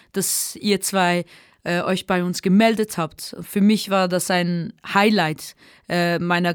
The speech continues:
What Rules Karriere, denn ehrlich gesagt habe ich nicht erwartet, in den nächsten <laughs> zehn Jahren oder so in irgendeiner Weise mit, mit sch-,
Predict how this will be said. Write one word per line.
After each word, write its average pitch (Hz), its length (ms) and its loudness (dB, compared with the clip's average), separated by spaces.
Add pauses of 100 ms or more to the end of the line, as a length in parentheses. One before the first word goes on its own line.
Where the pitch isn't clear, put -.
What 180 280 -4
Rules 226 240 2
Karriere, 165 420 -2
denn 170 240 -2 (400)
ehrlich 202 300 -2
gesagt 185 500 0
habe 185 160 -2
ich 202 200 -4
nicht 220 280 2
erwartet, 185 540 0
in 180 120 -4
den 175 180 -2
nächsten 185 720 -2 (240)
<laughs> - 20 -20
zehn - 380 6
Jahren 208 440 6
oder 262 200 2
so 220 300 2 (280)
in 214 60 2
irgendeiner 214 540 4
Weise 208 400 4
mit, 185 400 -2
mit 196 220 0
sch-, - 200 -4